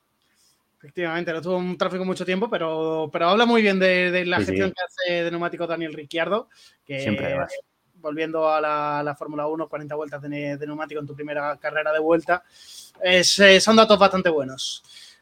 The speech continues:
Speaker 1: Pues
Speaker 2: Ujú.
Speaker 1: ahora sí, Jaime, hasta la semana que viene hablaremos de lo que ocurre en
Speaker 2: Sí.
Speaker 1: el Gran Premio previo a la pa-, al parón veraniego, a esa parada que hace la Fórmula uno en la que volveremos después del Gran Premio de Zandvoort. Así que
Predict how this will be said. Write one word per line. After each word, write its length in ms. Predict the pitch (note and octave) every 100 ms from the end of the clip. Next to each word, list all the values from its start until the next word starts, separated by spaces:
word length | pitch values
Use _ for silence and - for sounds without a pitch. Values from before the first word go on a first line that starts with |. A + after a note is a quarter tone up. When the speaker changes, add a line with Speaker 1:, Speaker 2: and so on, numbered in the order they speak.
| -
Speaker 1:
Pues 240 | G3+ G3+
Speaker 2:
Ujú. 80 | G3+
Speaker 1:
ahora 140 | A#3+ A#3+
sí, 100 | C4+ B3+
Jaime, 420 | C4 C#4 D#4 D4
hasta 680 | G#3 F#3+ - F#3+ F#3 F#3 F#3
la 100 | F#3+
semana 260 | G3+ G#3+ A3
que 80 |
viene 160 | G#3+ B3+
hablaremos 380 | G#3+ F#3 F#3+ G3
de 300 | G3 F#3+ F#3+
lo 140 | F#3+
que 60 | F#3+
ocurre 260 | F3+ A#3 A3+
en 60 |
Speaker 2:
Sí. 40 | F#3+
Speaker 1:
el 180 | F3+
Gran 300 | F3 G3 G3 G3
Premio 280 | G#3 A3 G3
previo 300 | G#3 G3 F#3
a 80 | F3
la 320 | F3 E3+ E3
pa-, 140 | F3 E3+
al 160 | F3
parón 220 | F3 F3
veraniego, 580 | F#3+ F3 F3+ G3+ A#3 C#4 - - - -
a 80 | E3
esa 420 | F#3+ F3+ F3+ F3
parada 280 | E3+ F#3+ F#3
que 80 | F#3
hace 320 | F#3+ F#3 F#3
la 160 | F3+
Fórmula 400 | F3 G3 F#3+ F#3
uno 340 | F#3 G3+ G#3+ G#3
en 100 | G3
la 120 | F#3
que 140 | F3+
volveremos 680 | F3 F3 F3 F#3 F#3+ A3 - _ _ _ -
después 480 | F3+ E3+ - G3+ F#3+
del 580 | F3+ F3 E3 E3 E3 D#3
Gran 240 | E3+ D#3+
Premio 220 | D#3+ D#3
de 120 | D#3+ E3+
Zandvoort. 380 | C#4+ F3+ C3+ C#3
Así 180 | C#3 D3
que 540 | E3 E3 E3 E3 E3+